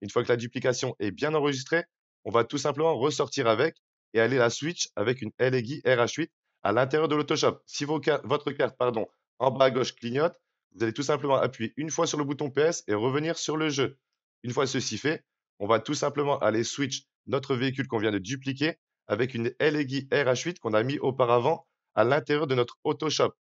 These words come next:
Comme ça, la L G R H huit va directement se switch dans le centre d'opération mobile et on n'aura plus qu'à recommencer la manipulation toutes les deux minutes. Allez, j'espère vraiment que cette manipulation va vous servir. Profitez-en avant la nouvelle génération de G T A cinq qui sort sur Play cinq.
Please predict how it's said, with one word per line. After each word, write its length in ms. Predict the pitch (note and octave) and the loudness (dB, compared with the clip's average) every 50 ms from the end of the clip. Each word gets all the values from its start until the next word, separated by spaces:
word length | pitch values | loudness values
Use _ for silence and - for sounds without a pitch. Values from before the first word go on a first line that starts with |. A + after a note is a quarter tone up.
| _ _ _ _ | _ _ _ _
Comme 180 | - C3 B2 | 0 0 2
ça, 280 | G2+ - C#3+ D#3+ - - - - - | 2 4 4 4 2 0 -6 -12 -2
la 200 | G#2 G#2+ A2 A2+ - | 2 2 4 4 2
L 120 | - C#3+ C#3+ D3 C3 | 0 -2 -2 -2 -4
G 160 | C3 C#3 C#3 C3+ | -4 -6 -4 -2
R 120 | A#2 A#2 A2+ | 0 2 2
H 160 | A#2 A2 - | 2 0 -2
huit 160 | D3+ E3+ - _ _ | -6 -8 -8 _ _
va 140 | - G#2+ G#2 | 0 0 0
directement 540 | F#2+ - D3 D3 D3+ C#3+ - D3 C#3+ C#3 C3+ | 0 0 -2 -2 -2 -2 -2 -4 -4 -4 -2
se 120 | - C#3 | -2 -4
switch 360 | A#2+ - C3 A#2 - - - - _ _ _ _ _ _ | -4 -2 -4 -4 -6 -6 -14 -20 _ _ _ _ _ _
dans 200 | F#2+ F#2 D3 D#3+ D#3 - - _ | -8 -4 -2 -2 -2 -2 -4 _
le 140 | - B2 B2+ | -6 -6 -4
centre 320 | C3 D3+ C#3+ C#3 - A#2+ | -2 -2 -4 -4 -4 -2
d'opération 440 | A2 A2+ - A#2+ G#2+ G#2+ G2 - F#2+ | -2 -2 0 2 2 2 2 0 -2
mobile 320 | F#2 F2 F2+ A#2+ D#3+ - - _ _ _ _ _ _ G#2+ | -4 -4 -2 -4 -6 -6 -8 _ _ _ _ _ _ -4
et 20 | |
on 60 | A2+ | 0
n'aura 260 | A#2 A#2+ A#2 B2 A2 | 2 4 4 4 2
plus 140 | - D3+ E3+ | 2 -4 -2
qu'à 100 | - C3 | 0 2
recommencer 460 | G#2+ A#2 A2+ - A#2+ A#2 A#2 A2 C3+ | 2 2 0 0 -2 -2 -2 -2 0
la 100 | B2+ A#2+ | 0 2
manipulation 600 | A2 G#2+ A2 G#2 - A2 G#2 G2 - - D#3 E3 - _ | 2 0 -2 -2 -2 0 0 0 0 -2 -6 -8 -8 _
toutes 200 | F3+ F3 - C#3+ | -10 -10 -6 -4
les 100 | C#3+ A#2+ | -6 -2
deux 160 | G2 D3+ D#3+ | -2 -2 -2
minutes. 300 | D#3 C#3+ A#2 A2 A2 - _ _ _ _ - | -2 -2 -4 -4 -4 -6 _ _ _ _ -2
Allez, 180 | G#2+ A#2+ A#2+ | 2 2 2
j'espère 380 | G#2+ G2+ C3+ C3 C3+ E3+ D#3 C#3+ | 2 2 0 0 0 0 0 2
vraiment 460 | C3+ C#3+ D#3 D#3 D#3 D3+ - - _ _ _ _ _ | 2 0 2 2 2 2 0 -4 _ _ _ _ _
que 80 | C3+ | -4
cette 180 | C3 C3+ C3 C3+ | -4 -2 -2 -2
manipulation 640 | C#3 D3 C#3 B2+ D3 D3 C#3+ C3+ - D3 C3+ G#2 - | -2 -2 -2 0 0 0 2 0 0 -2 -2 0 2
va 140 | C3+ D3+ | 2 2
vous 100 | D#3+ D3+ | 2 0
servir. 400 | D3+ - D#3 C#3+ C3+ C#3+ F3+ E3+ | -2 0 0 0 0 0 -4 -4
Profitez-en 720 | - - D#3+ D#3 - E3 D3+ - D#3+ D3 C3+ D#3 D3 - - | -4 -6 -6 -4 -4 -6 -4 -4 -4 0 0 0 -2 2 2
avant 220 | C#3+ C#3+ C#3 D3 | 2 2 4 2
la 100 | C#3+ C#3 | 2 2
nouvelle 240 | C#3 D3 C#3 D#3 C3+ | 0 0 -2 -2 -2
génération 540 | B2+ C#3+ C#3+ C#3+ C#3 C#3+ B2+ - C#3+ C#3+ A#2 | -2 -2 0 0 0 0 0 -2 -4 -6 -6
de 140 | G#2 C3+ C#3+ | -4 -4 -2
G 140 | C#3 D3+ C#3+ | -2 -2 0
T 60 | - | 2
A 100 | C#3 C3+ | 2 2
cinq 260 | B2+ - C#3+ C#3 C3+ - | 2 0 -2 -4 -4 -8
qui 120 | - C#3 | -8 -6
sort 260 | - - C#3 B2+ A#2+ | 0 2 2 2 2
sur 200 | - - D3+ - | 2 -2 -2 -2
Play 160 | - C#3 C#3 | 0 0 0
cinq. 260 | B2 - D3+ D#3 D#3+ | 0 0 0 0 0